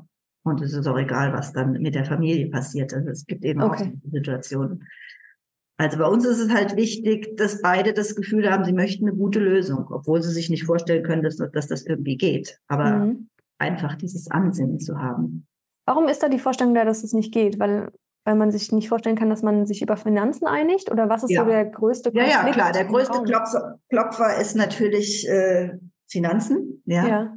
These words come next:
Speaker 1: Wenn man dann sagt, man will ganz sachlich über Finanzen sprechen, kommen
Speaker 2: <laughs>
Speaker 1: kompletten Emotionen hoch. Ja.
Speaker 2: Ja.
Speaker 1: Ähm, und da lieg-, liegen manche halt sehr, sehr weit auseinander.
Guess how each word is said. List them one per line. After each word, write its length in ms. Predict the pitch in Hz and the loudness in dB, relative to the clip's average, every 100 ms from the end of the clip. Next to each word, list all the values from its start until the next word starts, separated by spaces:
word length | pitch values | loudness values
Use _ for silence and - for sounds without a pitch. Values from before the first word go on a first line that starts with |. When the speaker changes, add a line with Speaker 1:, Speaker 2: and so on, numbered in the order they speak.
| - _ _ _ _ - | -18 _ _ _ _ -8
Speaker 1:
Wenn 140 | 165 156 | -2 0
man 180 | 147 - | 0 0
dann 440 | 143 - - - _ | 0 -2 -6 -12 _
sagt, 380 | - - 139 - | -10 -6 -6 -6
man 160 | 147 | -4
will 120 | 180 180 | 0 0
ganz 260 | 139 147 | -2 -4
sachlich 340 | 151 - 180 170 | -4 -2 -4 -4
über 140 | 160 | -4
Finanzen 440 | 160 160 165 165 | -2 -2 -2 -2
sprechen, 460 | - - 202 226 226 | -4 -2 -2 0 -2
kommen 760 | - - 285 - 220 233 - - _ | 0 0 0 0 0 -2 -6 -18 _
Speaker 2:
<laughs> 120 | - | -4
Speaker 1:
kompletten 520 | 214 262 226 214 220 | 0 0 2 0 0
Emotionen 800 | 196 190 185 - 185 220 269 262 | -2 0 -2 0 2 4 4 4
hoch. 340 | 285 392 - - | 4 0 -2 -6
Ja. 280 | 175 196 247 - | -4 -2 -4 -6
Speaker 2:
Ja. 300 | - 208 - - - _ _ _ _ | -2 0 -2 -14 -20 _ _ _ _
Speaker 1:
Ähm, 600 | 196 196 196 208 196 - | 2 4 2 0 -4 -4
und 240 | 196 180 185 | -4 -2 2
da 240 | 190 208 | 2 4
lieg-, 220 | 220 220 - - | 2 0 -6 -10
liegen 420 | 165 202 220 214 | -4 0 0 2
manche 340 | 190 180 226 214 | 2 0 2 0
halt 220 | 196 196 | 0 2
sehr, 160 | 175 | 0
sehr 160 | 170 175 | 2 2
weit 160 | 185 - | 0 0
auseinander. 580 | 208 240 339 214 - | 0 0 0 0 -2